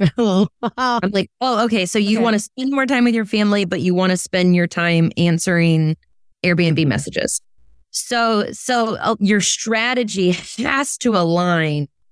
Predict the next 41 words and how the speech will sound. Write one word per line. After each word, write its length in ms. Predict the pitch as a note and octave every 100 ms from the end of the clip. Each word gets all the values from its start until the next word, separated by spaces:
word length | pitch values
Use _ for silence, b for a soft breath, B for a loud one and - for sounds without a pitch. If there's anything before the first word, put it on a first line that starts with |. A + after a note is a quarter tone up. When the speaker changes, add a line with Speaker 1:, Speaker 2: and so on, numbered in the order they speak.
| _ _ -
Speaker 2:
with 240 | F3+ E3+
your 100 | D3+
goals. 580 | C3 F2+ - - - - _ _
Speaker 1:
Yeah. 320 | F3+ D#3+ C#3 C3 _ _ _ _ -
Speaker 2:
And 100 | F3+
so 100 | -
therefore 280 | G3+ G3 G3+
you 100 | F#3
need 120 | G3
to 80 | F3
know 160 | D#3+ D#3
your 160 | C3
goals. 500 | - A2+ - - - - _ _ _ _ _ -
And 280 | F3+ F3+ F3
so 500 | - F3+ F3 E3 D#3+
we, 200 | F3 G3+
we 120 | F#3
start 300 | - B3 A#3+ - D#3
there. 420 | C#3+ C#3 D3+ - _ -
And 160 | F#3
then 180 | F#3+ F#3+
you 100 | G#3+
asked 240 | A#3 -
a 40 | F3
really 260 | D#3 E3+
great 200 | E3 D#3
question. 520 | - C#3+ C#3 - C#3 C#3
How 260 | - G3 G#3+
on 160 | F#3
earth 200 | E3 E3
do 80 | D3+
you 40 |
pay 200 | C3+ - C3+
for 100 | F#2+
all 100 | D#2+
of 120 | -
this? 400 | - - - - _ _ _ _ _ _
Well, 200 | F#3 G#3+ - _
it's 220 | - G#3+ -
gonna 180 | A#3+
depend. 580 | A#3+ A#3+ - - - C#3+